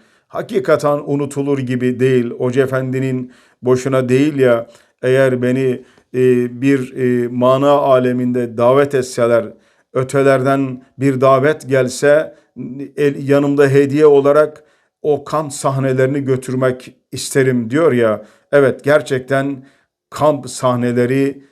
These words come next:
hakikaten çok muhteşem sahneler. Ee,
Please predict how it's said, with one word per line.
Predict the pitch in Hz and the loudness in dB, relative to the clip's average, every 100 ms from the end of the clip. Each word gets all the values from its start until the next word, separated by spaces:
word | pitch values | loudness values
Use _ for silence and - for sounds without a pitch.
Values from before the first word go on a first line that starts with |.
| _ | _
hakikaten | - 135 185 - 135 139 131 131 131 _ _ _ | -6 -2 0 2 0 0 -2 -2 -12 _ _ _
çok | - 139 135 | -2 -2 -2
muhteşem | 135 127 139 127 147 131 | -8 -4 -2 0 0 -2
sahneler. | 123 120 117 113 117 120 120 _ _ _ _ - | -2 -4 -2 0 2 0 -2 _ _ _ _ -8
Ee, | 120 120 117 117 113 | -4 0 0 0 -2